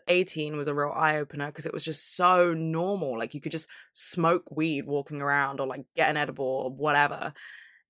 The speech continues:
And then I went back to Amsterdam recently,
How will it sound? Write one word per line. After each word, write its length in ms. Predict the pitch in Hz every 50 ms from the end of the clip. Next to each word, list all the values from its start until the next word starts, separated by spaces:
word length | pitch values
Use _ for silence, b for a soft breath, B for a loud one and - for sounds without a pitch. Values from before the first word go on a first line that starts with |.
| _ _ _
And 560 | - 170 160 156 156 151 151 151 151 151 147 - _ _ _ -
then 140 | 170 160
I 60 | 160 160
went 280 | 156 147 156 151 _
back 220 | - 165 156 160 -
to 120 | - -
Amsterdam 460 | 165 160 147 - 160 151 147 151 151
recently, 680 | 160 165 160 - - 165 - - 156 147 151 156 156